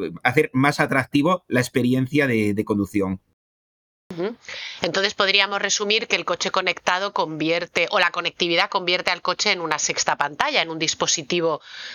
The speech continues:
Speaker 2: como un móvil o un ordenador, eh, con ruedas, mientras que un vehículo autónomo es otro tipo de tecnología que le permite circular por sí mismo.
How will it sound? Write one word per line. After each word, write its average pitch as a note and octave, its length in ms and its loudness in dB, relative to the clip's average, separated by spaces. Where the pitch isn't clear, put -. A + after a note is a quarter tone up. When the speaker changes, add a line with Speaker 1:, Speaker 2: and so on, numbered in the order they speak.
Speaker 2:
como E3 260 0
un E3+ 300 -2
móvil F3+ 440 4
o E3+ 100 2
un E3+ 180 0
ordenador, E3+ 720 2
eh, D#3 200 0
con D#3 200 0
ruedas, G#3+ 380 2
mientras G3+ 400 0
que D#3+ 140 -4
un D#3+ 160 -10
vehículo D#3+ 460 0
autónomo F#3 480 0
es F3+ 340 0
otro E3+ 260 -2
tipo E3+ 200 -2
de D3+ 120 0
tecnología E3 580 0
que G#3+ 100 0
le F3 80 2
permite D3+ 360 -2
circular C#3 500 -2
por - 160 -4
sí D3 160 -2
mismo. - 400 -4